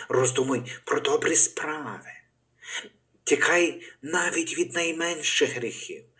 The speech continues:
Хто не віддаляється від малих, той неодмінно впаде і у великі, і у важкі.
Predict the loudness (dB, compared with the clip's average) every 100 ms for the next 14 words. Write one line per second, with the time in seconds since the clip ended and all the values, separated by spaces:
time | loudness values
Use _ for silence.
0 | -16 -14 -8 -2 -2 2 2 4 4 4
1 | 2 4 2 2 2 6 6 6 2 0
2 | 0 2 2 0 -6 -18 -20 -20 _ 2
3 | 4 4 4 4 2 -2 -6 -4 -6 -2
4 | 0 0 0 -4 -18 -20 _ -10 -8 -6
5 | -6 -4 -4 -4 -8 -10 -14 _ _ -18
6 | -18 -10 -6 -4 -6 -10 -10 -18